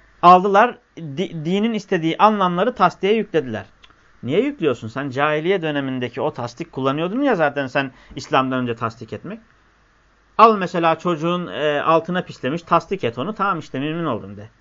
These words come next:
Bir şey yapamazsın yani, ekstra bir vasıf niye koyuyorsun?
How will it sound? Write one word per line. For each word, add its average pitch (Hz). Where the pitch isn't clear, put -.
Bir 110
şey 147
yapamazsın 147
yani, 107
ekstra 143
bir 151
vasıf 147
niye 226
koyuyorsun? 110